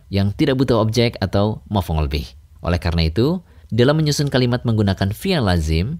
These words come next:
kita cukup menyebut fi'il atau predikat saja, lalu diikuti oleh fa'il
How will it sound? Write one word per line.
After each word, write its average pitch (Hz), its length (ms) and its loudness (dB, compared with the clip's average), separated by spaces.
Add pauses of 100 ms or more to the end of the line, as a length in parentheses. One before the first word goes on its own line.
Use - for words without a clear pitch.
(140)
kita 120 240 0
cukup 120 320 -2
menyebut 113 480 2 (100)
fi'il 82 800 -2
atau 80 180 -2
predikat 76 460 -2
saja, 76 480 -2 (480)
lalu 82 260 2
diikuti 95 400 0
oleh 95 380 0 (240)
fa'il 90 500 0